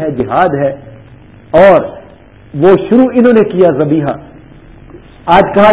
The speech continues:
جاتا ہے مجاہدین نے جلدی کی، مجاہدین نے اکثر جلدی نہیں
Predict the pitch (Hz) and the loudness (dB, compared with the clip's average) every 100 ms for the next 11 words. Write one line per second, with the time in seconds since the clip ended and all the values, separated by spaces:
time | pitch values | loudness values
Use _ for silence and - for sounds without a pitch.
0 | 214 208 220 185 185 196 190 185 214 202 | 4 2 2 0 2 4 4 2 -2 -2
1 | 151 175 180 233 226 269 359 - - 135 | 0 0 0 -4 -2 -4 -4 -10 -8 -4
2 | 170 185 165 185 180 - - - 185 127 | -2 -2 -4 -6 -8 -12 -10 -8 -8 -6
3 | 107 110 98 | -8 -10 -12